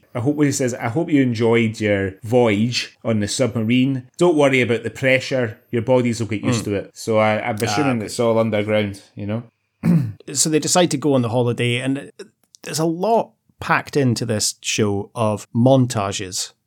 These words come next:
Speaker 2: and showing the kind of four of them doing different things in this montage. So, you know, the hilarity of them going on holiday and packing their suitcase, and the kids are looking at buckets and spades like it's the most alien thing. Why has the family got buckets and spades?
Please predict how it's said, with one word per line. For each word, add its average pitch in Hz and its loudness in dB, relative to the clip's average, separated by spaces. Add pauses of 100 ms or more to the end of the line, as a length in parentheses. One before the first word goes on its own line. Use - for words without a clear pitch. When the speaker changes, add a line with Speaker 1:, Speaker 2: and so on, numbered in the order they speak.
(140)
Speaker 2:
and 107 -2 (100)
showing 117 0
the 131 -6
kind 120 0
of 107 -4
four 113 2 (200)
of 117 0
them 113 0
doing 110 0 (100)
different 110 -4
things 98 -4 (120)
in 117 -4
this 98 -4
montage. 101 -6
So, 127 0
you 120 2
know, 104 0
the 110 -6
hilarity 139 2
of 107 -2
them 117 -2
going 107 -4
on 101 -6
holiday 113 -2
and 107 -6
packing 117 -2
their 107 -2
suitcase, 110 -4 (160)
and 117 2
the 117 0
kids 135 4
are 120 4
looking 117 2
at 113 -6
buckets - -4
and 113 0
spades 120 -2
like 110 -2
it's - -6 (240)
the 110 -4
most 104 -2
alien 117 0
thing. 107 -4 (120)
Why 202 0
has 294 0
the 214 2
family 160 2
got 123 0
buckets - -6
and 110 0
spades? - -4